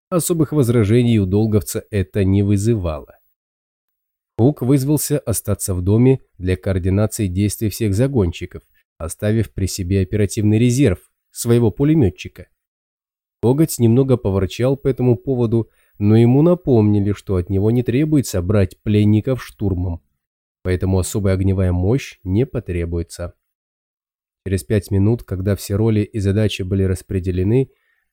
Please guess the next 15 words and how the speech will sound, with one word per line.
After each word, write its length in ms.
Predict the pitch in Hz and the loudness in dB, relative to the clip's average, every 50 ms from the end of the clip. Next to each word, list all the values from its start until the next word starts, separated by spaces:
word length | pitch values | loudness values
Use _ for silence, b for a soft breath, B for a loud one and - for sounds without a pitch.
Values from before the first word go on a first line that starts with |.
| _ | _
Борг 360 | - 90 98 120 147 160 - | -6 -2 0 2 2 0 -2
чуть 240 | - - 139 127 - | -4 -8 -8 -4 0
ли 100 | 131 123 | 2 2
не 140 | 113 110 101 | 4 4 2
силой 480 | 92 - - - 131 147 156 151 110 95 | 0 -2 -6 -4 -2 0 2 2 2 2
затолкал 580 | 92 92 90 - 95 90 - 120 120 113 104 | 0 -2 -2 -2 -4 -4 -2 -2 0 0 -2
свободника 720 | 95 - - 101 95 95 110 117 117 110 107 - - 113 | -2 -4 -6 -6 -4 0 0 0 2 0 0 0 0 -4
в 80 | 95 92 | -4 -2
деревянную 600 | 92 98 95 98 110 117 113 113 110 104 101 95 | -2 -2 0 0 0 2 2 2 2 2 2 2
лодку 460 | 95 95 110 127 131 - - - 110 | 0 0 0 0 0 -2 -4 -8 -8
крота – 600 | - - 120 123 123 - - 107 87 78 87 b b b b b b b b - | -4 -2 -4 -4 -4 -4 -6 -4 -4 -4 -6 b b b b b b b b -8
и 100 | 95 90 | -8 -8
свою 360 | - - 98 98 104 117 117 | -6 -4 -2 0 2 4 4
надувную 720 | 113 117 120 123 143 156 160 151 139 110 95 90 87 87 | 4 4 4 4 2 2 2 4 4 4 4 2 0 -2
лодку 500 | 92 101 95 90 - - _ - - | -2 0 -2 -2 -4 -8 _ -18 -20